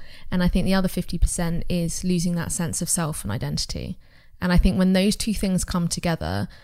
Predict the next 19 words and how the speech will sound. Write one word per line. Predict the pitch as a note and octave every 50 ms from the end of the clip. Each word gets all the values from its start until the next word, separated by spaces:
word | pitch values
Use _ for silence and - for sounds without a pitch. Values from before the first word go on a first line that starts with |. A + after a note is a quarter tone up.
| - - -
when | - E3+ F3 F3
you | F#3+ G3+ G#3
don't | A3 G#3+ G3
know | G3+ F#3+ F#3
who | E3+ F3
you | F3 F3 E3+ E3+ D#3+
are | D#3 D3 C3
anymore, | B2+ C#3+ C#3+ C#3+ C#3 G#2+ F2 G2+ E3 - - - - - -
coupled | - F#3+ E3+ - F3 E3+ -
with | - E3+ E3+ - - - - - - - - - - - - - - - - _ - -
hostility | - - - F3 - - F#3 F3+ F3+ - - F3
from | - - F#3 E3+
people | - F3+ E3 - F#3 F3
or | E3+
rejection | D#3+ E3 D#3+ - F3 - - - - F#3 F3+
from | F3 - F#3 F3+
people | - F#3+ F#3 - - G3 G#3 B3
in | B3 A3
society, | - G3 F#3 - F#3+ F#3 F#3+ F#3 - - C4 C#4+